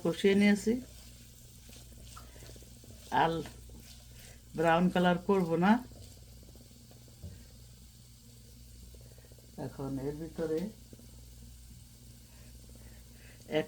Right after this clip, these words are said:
টেবিল চামচ রসুনের পেস্ট আর এক চা চামচ আদার পেস্ট দিয়ে দিলাম, কারণ এটার ভিতর তরকারি দেব, এই মাছের ভিতরে আলু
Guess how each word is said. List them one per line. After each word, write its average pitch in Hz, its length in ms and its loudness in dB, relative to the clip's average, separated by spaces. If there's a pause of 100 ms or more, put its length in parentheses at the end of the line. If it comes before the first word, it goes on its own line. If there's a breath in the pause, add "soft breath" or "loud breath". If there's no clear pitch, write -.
(120)
টেবিল 160 320 4
চামচ 180 260 4 (120)
রসুনের 175 520 4
পেস্ট 208 300 6 (840 loud breath)
আর 120 100 4 (240)
এক 139 60 -2 (120)
চা 156 120 4 (140)
চামচ 170 360 4 (580 loud breath)
আদার 147 260 4 (120)
পেস্ট 127 280 2 (280)
দিয়ে 135 240 4
দিলাম, 110 240 -2 (880 loud breath)
কারণ 139 180 0 (300)
এটার 151 260 4
ভিতর 151 200 4 (120)
তরকারি 165 440 4
দেব, 135 140 4 (1300 loud breath)
এই 147 140 4
মাছের 139 420 2
ভিতরে 127 300 -2 (1400 loud breath)
আলু 135 260 0